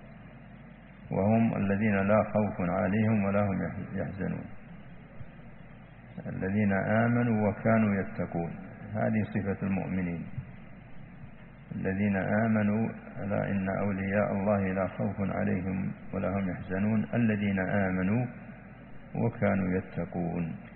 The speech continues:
هذا هو ولي الله وهو المؤمن. نعم.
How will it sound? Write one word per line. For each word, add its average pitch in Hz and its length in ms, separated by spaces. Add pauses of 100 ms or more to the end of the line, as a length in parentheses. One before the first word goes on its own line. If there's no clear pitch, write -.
(240)
هذا 117 300
هو 113 200 (560)
ولي 98 220
الله 101 560
وهو 92 260
المؤمن. 87 520 (1800)
نعم. 82 260